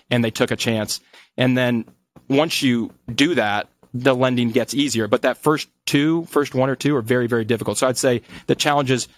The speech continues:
going from single family to small multi was getting, getting comfortable with the money, the purchase price, the equity needed, and the construction, and then the lending.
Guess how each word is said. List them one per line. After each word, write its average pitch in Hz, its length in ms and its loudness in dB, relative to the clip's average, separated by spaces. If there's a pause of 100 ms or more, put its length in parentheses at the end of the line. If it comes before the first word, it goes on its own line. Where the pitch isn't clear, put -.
(140)
going 139 180 4
from 117 240 0
single 135 320 0
family 123 360 0
to 110 100 -2
small 135 260 2
multi 113 400 0
was 107 320 -2 (360)
getting, 123 300 2 (600)
getting 143 240 2
comfortable 139 400 0
with 123 180 -4 (300)
the 123 120 2
money, 131 360 2
the - 140 -2
purchase - 340 0
price, 131 460 0
the 117 180 0
equity 127 300 0
needed, 123 420 -2
and 120 140 0
the 110 40 -4
construction, 127 640 -2 (340)
and 131 200 2
then 127 160 0
the 117 80 0
lending. 107 400 -2